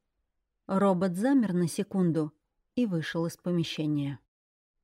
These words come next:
Мэри даже удивилась такому повороту. Она немного погремасничала, чтобы окончательно проснуться и размять мышцы лица.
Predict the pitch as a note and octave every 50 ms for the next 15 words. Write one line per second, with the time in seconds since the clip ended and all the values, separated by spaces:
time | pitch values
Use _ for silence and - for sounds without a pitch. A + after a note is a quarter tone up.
0 | _ _ _ _ _ - G#3 G#3+ G#3 G3+ G#3 G3+ F#3 G#3 G3 F#3 G#3 G#3 G#3+ F3+
1 | G#3 F#3+ E3+ F#3 G3+ A#3 A3+ - - G#3+ G3 - - F3 E3+ E3+ D#3+ - F3+ E3
2 | G3 G#3 G#3+ G3+ E3 - - D#3 C#3 - _ _ _ _ _ _ _ _ _ -
3 | G3 G#3 G#3 G#3 G#3 G#3 G#3 G3+ G3+ G3+ F#3 G3+ - G3+ F#3 G3 G3+ G3+ G#3+ B3
4 | C4+ - - A3+ F#3+ - - F#3 E3+ E3 E3 - - - _ _ - - - A#3
5 | G#3 A#3 A#3+ - C#4+ C#4+ C#4 - G3+ E3+ - F3+ F3 F3 E3+ - F#3 F#3+ F3 -
6 | - B3 C#4 C4+ - - - D#3 - _ _ _ _ - - A#3 A#3 A#3+ B3 G#3+
7 | G#3 A3+ A3+ A3 - A3+ G#3+ G3+ E3+ - - - A#3+ A#3 A#3+ B3 B3 - - F#3+
8 | D3 C#3 C#3